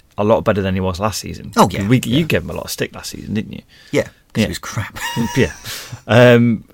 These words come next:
Speaker 1: but, you know, it even comes down to midfielders. Like, Klich has not hit the heights this season in terms
Speaker 2: No.
Speaker 1: of in front of goal. He was, he was great last season, goal scoring wise.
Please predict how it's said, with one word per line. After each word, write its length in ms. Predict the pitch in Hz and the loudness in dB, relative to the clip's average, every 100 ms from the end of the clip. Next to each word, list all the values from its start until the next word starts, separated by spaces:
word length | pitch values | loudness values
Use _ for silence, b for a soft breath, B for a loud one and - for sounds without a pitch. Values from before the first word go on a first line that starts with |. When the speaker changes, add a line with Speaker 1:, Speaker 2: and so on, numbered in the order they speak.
| - | 0
Speaker 1:
but, 180 | 131 | 4
you 140 | 131 131 | 6 6
know, 120 | 101 | 6
it 380 | 107 120 120 - | 4 2 0 2
even 220 | 143 117 | 2 2
comes 220 | - 98 | 0 -2
down 140 | 92 90 | -4 -6
to 100 | - | -8
midfielders. 420 | 85 - 104 87 | -4 0 0 0
Like, 120 | 82 | -10
Klich 320 | - 123 98 - | -2 0 0 -4
has 360 | 98 82 - - _ - - - | -6 -6 -8 -12 _ -20 -20 -8
not 240 | 101 78 | -6 -4
hit 120 | 87 - | -6 -8
the 80 | |
heights 420 | 82 92 92 - - | -6 -4 -4 -8 -8
this 180 | 98 90 | -6 -4
season 280 | - 92 87 | -4 -4 -4
in 40 | |
terms 220 | 82 92 | -4 -4
Speaker 2:
No. 80 | 85 | -4
Speaker 1:
of 160 | - - | -8 -8
in 120 | 98 | -8
front 200 | - 92 | -6 -6
of 80 | 80 | -4
goal. 240 | 95 90 | -2 0
He 120 | 87 110 | 2 0
was, 160 | 82 | 0
he 240 | - - 104 | -8 -4 -2
was 160 | 87 - - | -2 -6 -8
great 400 | 92 87 101 - | -4 0 0 -2
last 200 | 85 - | -10 -10
season, 320 | 69 78 67 | -12 -12 -12
goal 200 | - 87 | -8 -10
scoring 280 | - - 80 | -8 -12 -10
wise. 320 | 80 73 - | -8 -8 -12